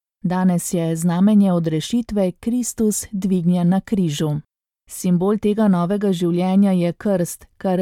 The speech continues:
ni takojšnja in vidna sprememba, ampak začetek poti preobrazbe.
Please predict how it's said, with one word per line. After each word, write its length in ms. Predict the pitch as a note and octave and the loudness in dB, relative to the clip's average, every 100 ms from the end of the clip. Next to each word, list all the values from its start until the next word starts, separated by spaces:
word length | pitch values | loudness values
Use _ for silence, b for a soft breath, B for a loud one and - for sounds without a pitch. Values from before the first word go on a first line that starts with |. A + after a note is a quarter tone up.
| F#3+ | 4
ni 140 | A3 A#3+ | 4 4
takojšnja 680 | F#3 - G3+ G3 - F3+ D#3+ | -2 -2 -2 -2 0 -2 0
in 140 | D#3+ | -2
vidna 300 | E3 G#3+ G3 E3+ | -2 -2 0 -2
sprememba, 720 | - E3+ F3 F#3 G3+ G3+ F#3 F3+ | -4 -2 0 2 4 4 2 -2
ampak 320 | F3 F3 F#3+ | -2 -4 -4
začetek 720 | E3+ F3+ - A#3 A3 G#3+ - - | -2 0 0 -4 -2 -4 -6 -6
poti 300 | A3+ - F3+ | -4 -4 -4
preobrazbe. 880 | F3+ E3+ D#3+ F3 E3 D#3 E3 D#3 | -2 -2 -2 -2 -2 -4 -4 -6